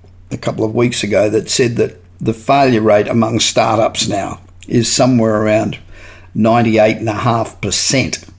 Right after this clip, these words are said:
So why do only one and a half percent of entrepreneurs succeed? And what do they do that makes them special? Well, Philip Kotler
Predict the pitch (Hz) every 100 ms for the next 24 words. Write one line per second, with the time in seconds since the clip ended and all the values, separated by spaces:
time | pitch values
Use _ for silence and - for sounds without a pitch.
0 | - - - - - - - 120 117 92
1 | - 143 135 131 110 120 123 117 107 123
2 | 113 - - - 113 104 113 110 98 117
3 | 113 113 107 98 - - - - - -
4 | - - 113 85 - - 127 110 90 85
5 | - - - - - - 113 107 107 120
6 | 127 - - - - - - 277 233 151
7 | 156 135 98 98 - 117 110 - 98 -
8 | - 127 - - - - - - - -
9 | - - - - - - - 202 - 147
10 | - 120 -